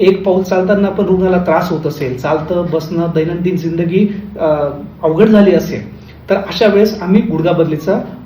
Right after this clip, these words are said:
अ, ऑपरेशन सुचवलं जातं. आणि गुडघा बदलीचं ऑपरेशन तुम्ही बघू शकता की अशा पद्धतीने केलं जातं. याच्यामध्ये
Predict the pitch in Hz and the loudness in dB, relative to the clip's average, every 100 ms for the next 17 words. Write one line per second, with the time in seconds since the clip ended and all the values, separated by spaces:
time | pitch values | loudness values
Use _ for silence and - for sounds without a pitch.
0 | - 160 143 151 160 170 156 - 127 127 | -4 -2 0 -2 -4 -4 -6 -4 -4 -4
1 | 117 - 123 - 175 190 156 170 180 170 | -6 -8 -10 -8 -4 -2 0 2 2 0
2 | 175 175 160 165 165 165 165 170 160 - | -2 0 -2 -2 -8 -8 -6 -2 -2 -2
3 | 170 - 117 - - - 180 165 196 180 | -4 -4 -8 -10 -16 -8 -2 0 0 0
4 | 185 165 160 147 147 127 123 - - - | 0 0 -2 -2 -2 -2 -2 -4 -8 -12
5 | - - 160 156 202 185 175 196 | -16 -6 -4 0 0 0 0 -2